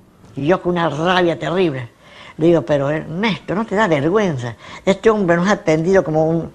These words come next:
como no nos merecíamos, nos ha dado dinero para que vayamos al, al leprosario de San Pablo, nos ha matado el hambre todos estos días". y entonces esa, la única parte negativa que él tiene "Que un mal escritor se lo,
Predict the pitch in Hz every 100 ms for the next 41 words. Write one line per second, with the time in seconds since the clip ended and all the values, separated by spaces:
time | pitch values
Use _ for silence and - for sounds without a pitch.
0 | - 135 139 123 - - 143 180 160 139
1 | 127 120 190 160 135 143 185 196 175 165
2 | 202 165 147 139 170 180 156 113 - 143
3 | 135 139 160 160 123 127 131 175 143 127
4 | - - 160 202 190 202 196 185 196 180
5 | 180 165 165 208 160 - - - - 165
6 | 175 233 233 180 147 - - - 196 175
7 | 185 240 220 190 190 196 202 190 170 185
8 | 196 175 185 208 190 160 - - - -
9 | 196 196 175 180 196 170 196 180 180 226
10 | 214 160 160